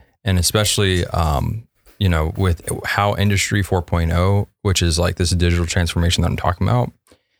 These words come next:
coming from a military background, when you start seeing, okay, how does Industry four point oh get applied inside of a, a D O D space? It starts getting really interesting, right? And you don't wanna be in a world where, you know, all of us aren't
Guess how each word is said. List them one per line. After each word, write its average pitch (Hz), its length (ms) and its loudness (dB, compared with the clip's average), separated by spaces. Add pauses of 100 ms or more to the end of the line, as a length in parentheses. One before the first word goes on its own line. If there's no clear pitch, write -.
(220)
coming 104 220 0
from 92 180 0
a - 20 2
military 104 340 2
background, 87 360 0
when 87 60 2
you 87 60 2
start 95 200 0
seeing, 90 240 0
okay, 87 180 0
how 90 200 0
does 87 200 -2
Industry 95 280 2
four 87 160 -2
point 87 180 -2
oh 82 80 0
get 82 120 -2
applied 85 440 0
inside 87 340 0
of - 100 -2
a, - 240 0
a - 80 0
D 92 180 2
O 87 40 0
D 90 280 2 (100)
space? - 480 0 (540)
It 95 80 0
starts 92 240 0
getting 87 220 0
really 78 400 0
interesting, - 600 -2 (100)
right? 87 280 0 (420)
And 87 180 2
you 87 100 2
don't 87 260 0
wanna 87 160 0
be 85 400 0
in 82 80 0
a 82 80 -2
world - 580 0 (440)
where, 82 520 0 (180)
you 95 140 2
know, 82 160 2 (100)
all 92 200 0
of 85 80 -2
us 87 180 0
aren't 85 420 0